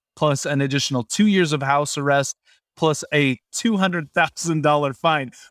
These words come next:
which is crazy 'cause they said the guy took a hundred and twenty, a hundred twenty-six million dollars in six years,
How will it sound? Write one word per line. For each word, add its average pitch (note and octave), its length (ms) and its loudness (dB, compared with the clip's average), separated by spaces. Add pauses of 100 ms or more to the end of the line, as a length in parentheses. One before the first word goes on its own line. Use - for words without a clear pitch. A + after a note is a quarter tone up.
which D#3+ 260 2
is E3+ 160 2
crazy F3 920 -2 (380)
'cause F3 220 0
they F#3 160 2
said A3 380 0
the G3+ 100 -2
guy F#3+ 260 0 (140)
took G3+ 320 0
a E3+ 100 2
hundred F#3+ 380 -2
and E3+ 120 -6
twenty, F#3+ 380 -2
a E3 140 0
hundred G3+ 280 -2
twenty-six G3+ 800 -2
million F3+ 680 0
dollars E3 520 0 (320)
in D#3+ 200 4
six - 600 -4
years, D#3+ 480 2